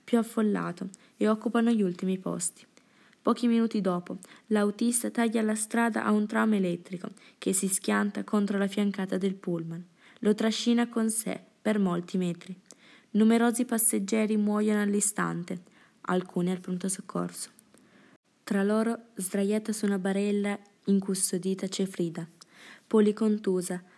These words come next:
frattura della spina dorsale, vertebre del bacino incrinate. A causa di quest'incidente rischia di morire. Trascorre settimane in ospedale. Il tempo della vita è diventato solo tempo.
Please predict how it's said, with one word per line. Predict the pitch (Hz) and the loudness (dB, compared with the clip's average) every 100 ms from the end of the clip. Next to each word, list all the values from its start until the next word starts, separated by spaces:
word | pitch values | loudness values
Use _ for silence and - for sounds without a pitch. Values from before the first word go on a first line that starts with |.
| _ | _
frattura | - 202 202 - 214 220 | -4 -2 -2 -2 0 2
della | 202 190 190 | 0 -2 -2
spina | - 190 190 | -4 -2 -2
dorsale, | 185 196 190 185 160 165 180 _ _ _ - - | 0 -2 -2 -4 -6 -8 -12 _ _ _ -20 -6
vertebre | 180 185 185 196 190 196 | 0 0 0 -4 -2 -2
del | 190 | -2
bacino | 180 185 185 180 170 | -2 -4 -4 -4 -2
incrinate. | 175 - 180 160 165 180 - _ _ _ _ _ _ _ | -4 -4 -4 -4 -8 -12 -14 _ _ _ _ _ _ _
A | - 202 | -4 -4
causa | 208 220 233 233 | 2 2 2 2
di | 214 214 | 0 -2
quest'incidente | 214 - 208 202 202 202 214 214 214 196 - - | -2 -2 -2 -2 0 0 2 0 -4 -8 -10 -4
rischia | 214 233 233 220 | 2 2 2 0
di | 226 | 2
morire. | 220 190 165 165 - _ _ - - - | 0 0 -4 -8 -16 _ _ -20 -20 -10
Trascorre | - 208 - - 226 214 | -2 0 0 2 0 2
settimane | 226 220 - 220 208 180 | 0 -2 0 2 2 0
in | 175 | -2
ospedale. | 175 - 175 170 165 170 175 - | -2 -4 -4 -6 -6 -8 -12 -10
Il | - 180 | -4 -2
tempo | 180 202 202 | 0 0 0
della | 196 190 185 | 0 0 0
vita | 202 208 202 - | -2 -2 -6 -6
è | 185 | -2
diventato | 196 190 185 202 196 | 0 0 0 -4 -4
solo | 190 196 | -4 -2
tempo. | 190 175 160 160 | -2 -4 -8 -8